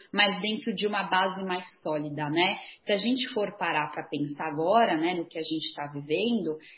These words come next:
é, observem como empresas, né, marcas que têm um posicionamento muito claro, que têm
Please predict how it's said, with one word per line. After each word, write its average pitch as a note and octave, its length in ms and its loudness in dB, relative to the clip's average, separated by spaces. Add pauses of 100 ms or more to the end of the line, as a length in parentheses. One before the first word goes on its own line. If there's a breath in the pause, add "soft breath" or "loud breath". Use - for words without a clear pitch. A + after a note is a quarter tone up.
é, E3 380 4
observem C4+ 800 6
como F#3 480 0 (160 soft breath)
empresas, F#3+ 760 0
né, F#3 180 2
marcas F#3 720 2 (140)
que G3 80 -10 (100)
têm G3 280 -2
um F#3 120 -6
posicionamento G3 1000 -2
muito A3+ 240 0
claro, F3+ 560 2
que F3 100 -6
têm F#3 280 -4